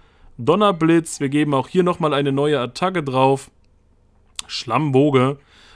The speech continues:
Keine Ahnung, was er so für coole Attacken hat. Hundert Prozent Voltolos vom Patsch. Danke dafür. Das sind wirklich meine zwei Highlights jetzt in letzter Zeit gewesen. Und wir können auch nochmal ganz kurz hier reingucken, was da steht.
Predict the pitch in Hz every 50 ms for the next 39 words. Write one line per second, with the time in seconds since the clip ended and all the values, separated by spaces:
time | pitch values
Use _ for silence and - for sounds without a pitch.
0 | _ _ - - 156 185 190 165 165 180 190 175 165 170 170 - - 151 160 151
1 | 147 139 - - 170 170 160 143 127 - 151 151 143 139 123 131 147 165 170 175
2 | - _ _ _ _ _ _ _ _ - 226 247 240 226 220 - - 190 185 190
3 | - - 165 156 156 160 151 - _ _ _ _ _ _ _ _ 117 113 139 180
4 | 196 185 165 147 127 123 123 131 131 - - - _ _ _ _ _ - - 147
5 | 160 165 175 175 165 - _ _ _ _ - - 147 151 156 - - - - -
6 | - _ _ _ _ 139 135 139 160 185 190 - 156 143 123 127 131 143 165 180
7 | 175 - - 147 151 147 139 127 123 - 135 135 143 147 - 147 127 127 131 131
8 | 135 123 123 - 123 117 117 110 117 135 170 190 165 139 135 135 131 - 139 139
9 | 139 - 135 127 135 131 - 127 117 - 127 127 127 123 - 110 104 120 135 160
10 | 175 160 151 156 156 147 - - - - - - - - _ - 123 127 120 -
11 | 147 160 185 175 156 151 160 147 151 147 127 135 139 147 143 - 151 135 - -
12 | 135 117 110 120 135 175 190 - 180 175 175 165 147 139 139 131 135 131 123 117
13 | 104 - - - - - 127 123 131 165 226 294 - - -